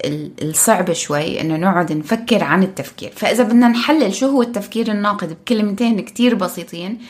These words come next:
هي إنه نفكر عن التفكير، إنه ناخد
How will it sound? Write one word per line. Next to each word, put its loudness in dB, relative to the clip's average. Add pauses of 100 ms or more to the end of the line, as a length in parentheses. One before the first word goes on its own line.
(200)
هي 2
إنه 4
نفكر -2 (460)
عن 0 (260)
التفكير، -8 (400)
إنه 6
ناخد 0